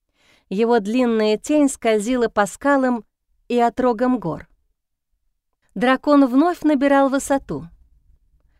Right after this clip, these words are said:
На этот раз не так старательно. Он собирался провернуть новый маневр —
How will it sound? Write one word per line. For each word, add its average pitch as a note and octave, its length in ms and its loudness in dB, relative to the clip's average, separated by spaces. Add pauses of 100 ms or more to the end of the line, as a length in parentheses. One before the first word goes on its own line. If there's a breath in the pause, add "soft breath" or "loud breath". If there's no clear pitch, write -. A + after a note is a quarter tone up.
(140)
На A3+ 200 2
этот D#4 320 2
раз C#4+ 240 2
не D4 120 0
так C#4+ 260 0
старательно. D#3 680 -8 (1200)
Он C#4+ 220 4
собирался C4 640 0
провернуть B3 600 -2
новый C4+ 360 0
маневр — F#3 600 -6